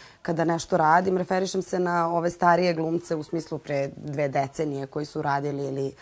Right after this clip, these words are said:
pet. I onda nekako verujem da, m, da oni su upravo odigrali neki i dalje, e, trče svoj maraton. U tom smislu ja mislim da,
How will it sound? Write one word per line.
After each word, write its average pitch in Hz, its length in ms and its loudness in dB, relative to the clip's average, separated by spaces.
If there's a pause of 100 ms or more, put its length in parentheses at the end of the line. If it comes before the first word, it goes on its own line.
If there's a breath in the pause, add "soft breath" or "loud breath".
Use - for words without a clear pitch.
(160 loud breath)
pet. 131 400 0
I 156 140 -2
onda 160 220 0
nekako 180 400 -2
verujem 185 420 2 (440 loud breath)
da, 160 480 6 (240)
m, 151 540 2
da 175 260 -2
oni 170 220 2
su 170 240 -4 (140)
upravo 147 480 -2 (320)
odigrali 139 840 -4 (280)
neki 139 360 -4
i 143 40 -2
dalje, 139 420 0
e, 135 60 -6 (1000 loud breath)
trče 156 300 -4
svoj 170 280 2
maraton. 156 540 2
U 160 40 -4
tom 202 180 -2
smislu 214 320 -4
ja 196 100 0
mislim 190 400 -4
da, 175 300 0